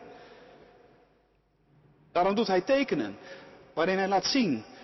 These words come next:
dat hij machten en krachten die ons, gewone mensen, te boven gaan, de baas is. Daarom kondigt hij het koninkrijk van God aan. De nieuwe wereld die komt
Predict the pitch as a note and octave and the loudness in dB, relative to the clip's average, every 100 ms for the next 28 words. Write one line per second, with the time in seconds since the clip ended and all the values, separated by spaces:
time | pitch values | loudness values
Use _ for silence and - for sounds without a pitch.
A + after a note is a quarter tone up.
0 | - - - - D#3+ D#3+ D#3+ G3+ A#3+ - | -20 -20 -8 -2 0 0 2 2 0 2
1 | F3 B2+ - - - - D3+ - B3 G#3 | 2 2 -2 -16 -14 -6 -4 2 2 0
2 | - B2 F#2+ - - - - D3 G#3+ G#3+ | -2 -4 -4 -14 -20 -18 -4 0 0 0
3 | D3 - - D#3+ F#3 F#3 F3 F#3 F3+ D#3+ | -2 -8 -8 0 2 2 0 0 -2 -4
4 | D3 F#3 G#3+ G3 - B2 G#2+ - - - | 0 2 2 2 -4 -6 -6 -14 -20 -20
5 | - - - - C3+ F#3 D#3+ - - - | -20 -20 -20 -14 -2 2 2 -2 -10 -14
6 | - - - - - - - - - - | -14 -20 -20 -20 -20 -20 -20 -20 -20 -20
7 | _ _ _ _ _ _ _ _ _ _ | _ _ _ _ _ _ _ _ _ _
8 | _ _ _ _ - _ _ D3 F3 F#3 | _ _ _ _ -20 _ _ 0 2 0
9 | F3 - A#3+ G#3+ F#3+ F#3+ F3+ F3 - G#3 | -4 -2 -2 -2 -4 0 2 2 0 0
10 | G3+ F#3+ G3 F3+ - E3+ - C4 - A2+ | 2 0 0 0 0 -2 -2 -4 -4 -6
11 | G2+ - - - - - - - - _ | -6 -16 -20 -20 -20 -20 -20 -20 -20 _
12 | _ _ _ _ _ _ _ _ _ _ | _ _ _ _ _ _ _ _ _ _
13 | C#3+ E3+ G3+ D#3 F#3+ A3+ C#3 A#2 C3+ A#3 | -10 -4 0 2 2 2 0 -4 -2 0
14 | C#3+ A2 | 0 -8